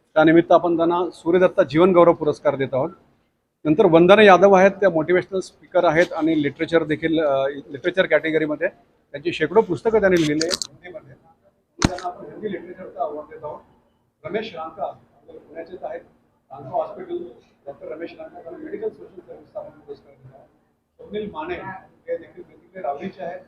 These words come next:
आणि आता त्यांचं शिबिला हॉस्पिटल, कॅन्सर हॉस्पिटल देखील होत आहे, त्यांनी साडेपाचशेहून अधिक कॅम्प केलेले आहेत. हजारो महिलांचं त्यांनी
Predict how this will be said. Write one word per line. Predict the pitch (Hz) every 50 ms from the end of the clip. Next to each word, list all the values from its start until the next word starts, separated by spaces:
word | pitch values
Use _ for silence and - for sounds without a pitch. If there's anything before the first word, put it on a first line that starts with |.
| _ _ _ _ _ _ _ _ _
आणि | _ 156 160
आता | 156 156 - - - -
त्यांचं | - - - - _ - 160 156 - - - - - _
शिबिला | _ _ _ - 170 175 - 175 175 - - _ _ _ -
हॉस्पिटल, | - - _ _ _ - 349 -
कॅन्सर | - - - - - -
हॉस्पिटल | - - _ _ _ _
देखील | _ _ _ _ _
होत | _ _ - -
आहे, | -
त्यांनी | - - _ _ _ _ _ _ _ _ _ - 170 170 - - -
साडेपाचशेहून | - - 139 - - - - - - - - 190 196 214 - - -
अधिक | 131 190 - - -
कॅम्प | - - - - -
केलेले | - 165 160 - -
आहेत. | - - - - _ _ _ _ _ _ _ _ _ _ -
हजारो | 127 131 131 165 175 208 214
महिलांचं | 196 180 160 156 156 170 175 175 180 _ _ _ _
त्यांनी | 170 170 170 170